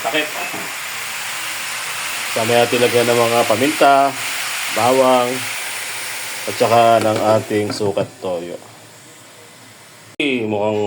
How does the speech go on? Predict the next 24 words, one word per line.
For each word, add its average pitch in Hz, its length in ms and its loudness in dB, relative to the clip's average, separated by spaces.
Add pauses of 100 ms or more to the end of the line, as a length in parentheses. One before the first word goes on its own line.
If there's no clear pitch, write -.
(1160)
kulong-kulo. 107 560 -2
Tingnan 107 240 -2
natin 113 160 -4
kung 107 80 0
nagtuyo 107 400 0
na 104 160 0
yung - 80 -4
sabaw 95 240 -2
niya. 98 160 -8 (1200)
Kailangan 120 240 4
matuyo 107 320 2
ng 104 160 -2
konti 101 320 -2
yung 101 80 -2
sabaw 127 400 0 (1040)
para 101 200 2 (2000)
hindi 107 160 -2
naman 104 240 -2
malansa. 98 400 -2 (560)
Bago 107 160 -6
natin 107 240 -4
ilagay 101 240 -4
yung 98 160 -6
mga 92 80 -8